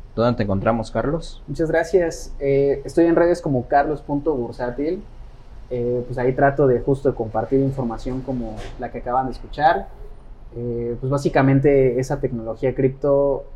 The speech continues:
Speaker 2: trata de solucionar problemas, ¿no? Eh, con,
Speaker 1: Es
Speaker 2: con
Speaker 1: correcto.
Speaker 2: eso me gustaría cerrar, los asesores y, y justamente,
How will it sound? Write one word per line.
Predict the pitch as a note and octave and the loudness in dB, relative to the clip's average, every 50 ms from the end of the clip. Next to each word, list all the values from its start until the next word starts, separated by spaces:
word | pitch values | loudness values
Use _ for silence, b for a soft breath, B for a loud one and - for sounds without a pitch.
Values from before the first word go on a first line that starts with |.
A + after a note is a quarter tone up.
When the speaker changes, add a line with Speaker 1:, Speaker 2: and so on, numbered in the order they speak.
| - - - - | -16 -14 -14 -6
Speaker 2:
trata | - C#3 C#3 C#3 C#3+ C#3+ | -2 -2 0 2 2 0
de | C3 | 0
solucionar | - B2 A2+ A2+ G#2+ - A#2+ A#2 A#2 A#2 - | 0 -4 -4 -6 -6 -6 -8 -8 -8 -8 -10
problemas, | - A#2 A2+ A2+ A2 A2 G#2 G#2 G2+ - | -10 -8 -8 -8 -8 -8 -8 -10 -10 -8
¿no? | - E3 F3 - | -8 -8 -4 -4
Eh, | C#3 C3 - - | -4 -4 -4 -4
con, | - C3+ | -4 -4
Speaker 1:
Es | - - | -2 -2
Speaker 2:
con | - - - - | 0 2 4 4
Speaker 1:
correcto. | - G2+ - - D#3+ | 4 4 2 2 2
Speaker 2:
eso | D3 C#3+ | 2 2
me | C#3+ B2+ | 0 -2
gustaría | A#2 G#2+ - A#2+ A#2 B2+ C3 C3 B2+ B2 - - - - - - - - - - | -4 -6 -6 -4 -2 -2 0 0 -2 -2 -4 -8 -16 -20 -20 -20 -20 -20 -20 -20
cerrar, | - - C3+ C3 D3+ E3+ F#3 G3+ G#3 G3+ - - - - - | -8 -4 2 6 8 8 8 8 6 2 -6 -10 -16 -10 -6
los | C3 A#2+ A#2 - | -4 -4 -2 -2
asesores | B2+ A2+ B2 A#2+ A#2 D3+ D#3 D#3+ D#3+ E3 D#3+ - - | -2 -4 -2 -2 0 2 4 6 6 4 4 2 -2
y, | C3 A#2 A2+ A2+ A2+ - - | -4 -4 -4 -8 -12 -10 -10
y | B2 A#2+ | -10 -6
justamente, | - C#3 C3+ - D3 C#3 C#3 C#3 C#3+ C#3+ D3 C#3+ C3+ B2+ - | -4 -6 -4 -2 -2 -2 -2 -2 -2 0 0 2 2 0 -2